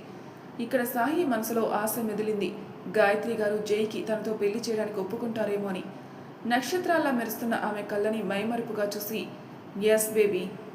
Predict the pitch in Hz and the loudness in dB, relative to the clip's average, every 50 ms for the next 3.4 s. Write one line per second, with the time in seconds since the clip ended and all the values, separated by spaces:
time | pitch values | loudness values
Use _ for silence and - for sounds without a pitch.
0 | - - 196 202 208 208 220 220 214 196 190 202 214 214 - 233 208 - - 208 | -10 -6 -4 0 2 4 6 6 6 4 2 0 -2 -2 -2 -2 -4 -4 -2 -2
1 | 208 202 202 202 202 220 214 214 208 202 208 - - 247 220 - - 214 202 196 | 0 2 2 2 2 2 0 -2 -2 -2 -2 -4 -4 -6 -6 -4 -2 0 0 2
2 | 196 185 180 - - - - - - - 190 226 233 247 269 269 262 240 220 180 | 2 0 -2 -2 -6 -10 -12 -12 -8 -4 -2 0 2 2 2 2 2 2 0 0
3 | - 196 208 196 202 214 196 | -2 -2 -2 -2 0 0 0